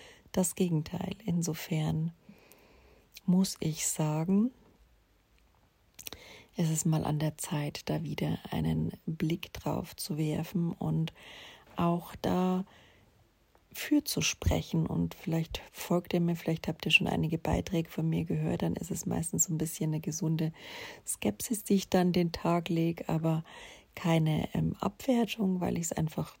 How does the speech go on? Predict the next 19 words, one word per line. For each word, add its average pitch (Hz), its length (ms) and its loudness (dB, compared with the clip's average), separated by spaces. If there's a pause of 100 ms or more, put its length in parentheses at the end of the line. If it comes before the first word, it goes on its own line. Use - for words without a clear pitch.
<laughs> - 100 -14
selber 175 440 8
nehme 160 360 6
und 170 140 2
selber 165 340 2
kenne, 196 640 2
ja. 170 280 0 (960)
Und 170 540 2
ich - 160 -6
will 190 160 4
aber 196 200 2
euch 170 280 0
sagen, 175 580 0
es - 200 -6
gehört 165 640 0
auch 165 300 0
zur - 220 -4
Selbstfürsorge 165 1080 -2
dazu, 190 640 -2